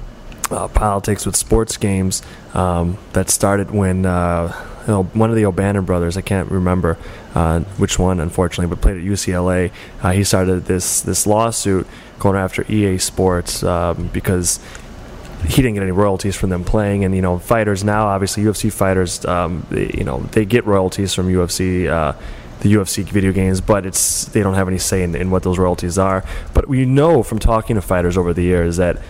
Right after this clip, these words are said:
they really get a kick out of, um, these financial issues aside, whether they're satisfied or not satisfied, I'm sure it depends. They really get a kick out of being able to see themselves in a game. So Conor McGregor is now gonna be in an, at least his second video game. He's, he's in there <laughs> fighting in a U F C game, and now he's in Call of Duty,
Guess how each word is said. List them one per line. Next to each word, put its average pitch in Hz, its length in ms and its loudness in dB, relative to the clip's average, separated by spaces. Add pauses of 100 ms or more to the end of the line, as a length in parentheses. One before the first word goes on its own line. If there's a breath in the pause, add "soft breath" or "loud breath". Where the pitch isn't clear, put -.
(360 loud breath)
they - 160 2
really 151 440 4
get 113 160 2
a 101 60 0
kick 110 300 0
out 85 200 0
of, - 400 -2
um, 80 440 -2 (120)
these 107 220 0
financial 98 800 2 (100)
issues 98 360 0
aside, 139 640 0
whether 92 180 2
they're 87 120 -2
satisfied 98 400 0
or 90 60 0
not 95 180 0
satisfied, 90 400 0
I'm 90 60 0
sure 92 160 0
it 87 40 -2
depends. 95 400 0 (280 loud breath)
They 180 100 2
really 202 180 4
get 120 100 6
a 101 40 2
kick 143 200 2
out 104 120 4
of 95 40 -2
being 104 120 4
able 95 100 2
to 92 60 0
see - 260 0
themselves 92 580 0
in 110 140 0
a 92 60 0
game. 101 280 2 (220 loud breath)
So - 140 -6
Conor 175 280 0
McGregor 120 300 4
is 101 100 2
now 104 220 2
gonna 104 160 0
be 101 160 2
in 92 80 2
an, 90 160 0
at 85 160 -2
least 131 400 2
his 101 140 0
second 107 480 0
video 87 240 0
game. 80 280 -4
He's, 98 180 0
he's 107 200 0
in 113 80 4
there 101 140 2
<laughs> - 0 -
fighting 117 400 0
in 107 80 0
a 104 40 0
U 110 120 6
F 104 80 -2
C 98 120 -2
game, 90 220 2
and 92 60 2
now 98 140 4
he's 98 80 2
in 92 100 -4
Call 98 240 2
of 87 80 -2
Duty, 95 320 2